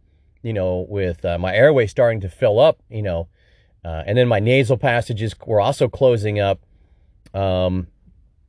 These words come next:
not because of anything sinus related, because they were just freaking closing. I mean, it was, it's not describable, right? And if you've never been through it, your, your tendency is gonna be to try to, uh, project, uh, you know, in-, incredibly, ex-,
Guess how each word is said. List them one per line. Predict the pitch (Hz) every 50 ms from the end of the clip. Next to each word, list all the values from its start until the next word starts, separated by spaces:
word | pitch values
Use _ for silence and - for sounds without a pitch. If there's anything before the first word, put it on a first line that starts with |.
| _ _ - 131
not | 131 143 156 156
because | 147 135 - 156 113
of | 123 117
anything | 113 120 123 117 135 113
sinus | - - 107 120 135 131 - -
related, | 113 95 90 90 92 92
because | 98 104 - 147 123
they | 135 139
were | 151 139
just | 101 113 104 - - _
freaking | - 143 123 - 92 85
closing. | - 113 104 101 85 87 -
I | 104
mean, | 107 110 107
it | 110 117
was, | 120 117 110 - - _ _ _ _ _ -
it's | - 123 -
not | 202 226 214
describable, | 165 - - - 127 117 117 127 131 117 95 69 64 55
right? | 76 80 82 85 82 _ _ _ -
And | - 90 92 95 104
if | 101 -
you've | 160 143 123
never | 131 160 185 208 214 180
been | 120 135 156 151 147
through | - - - 160 147 120
it, | 101 98 - _ _ _ _ _ _ _ _ _ _
your, | - 123 131 127 117
your | 120 120 120
tendency | - - 151 151 147 123 - 135
is | 117 101
gonna | 95 127 120 107
be | 107 110 110
to | - 127
try | 107 - - 117 107 107 107 104
to, | - - 120 107 101 98 95 92 - _ _ _ _ _ _ _ _ _ -
uh, | 104 107 107 101 92
project, | - - 127 92 123 131 120 - - -
uh, | - 110 104
you | 98 90 101
know, | 98 95 92 95
in-, | 87 101 101 101
incredibly, | - 107 107 104 98 - - 156 139 139 123 117 117 110 107 101
ex-, | 110 104 - - - -